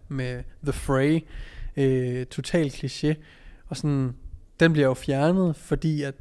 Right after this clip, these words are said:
man må ikke bruge sådan noget musik. Nå, det vidste vi ikke.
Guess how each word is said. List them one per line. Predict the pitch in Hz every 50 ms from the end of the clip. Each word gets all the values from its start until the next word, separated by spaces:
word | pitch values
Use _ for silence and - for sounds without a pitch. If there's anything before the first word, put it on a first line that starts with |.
| - - -
man | - 143 135 131
må | 135 135
ikke | 139 143 -
bruge | - 147 147 160 180 185
sådan | - 180
noget | 160 151 147
musik. | 143 135 - 170 160 - - - - - - -
Nå, | 143 135 131 - _ _ -
det | 170 165
vidste | 170 165 - -
vi | 147 135
ikke. | 135 135 - -